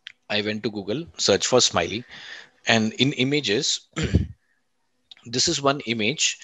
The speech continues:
which I want to tell them if it is profit, then give me this image. If the profit is less than zero, I want to give this image.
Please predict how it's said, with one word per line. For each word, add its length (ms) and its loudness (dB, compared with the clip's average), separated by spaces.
which 200 0
I 60 6
want 260 0
to 100 2
tell 220 2
them 220 -4
if 160 -2
it 100 -2
is 120 2
profit, 480 -2
then 240 2
give 140 -2
me 80 2
this 180 2
image. 440 -4
If 200 2
the 100 4
profit 360 4
is 160 4
less 220 4
than 160 0
zero, 320 0
I 120 2
want 220 -2
to 60 -4
give 180 -4
this 180 -2
image. 460 -10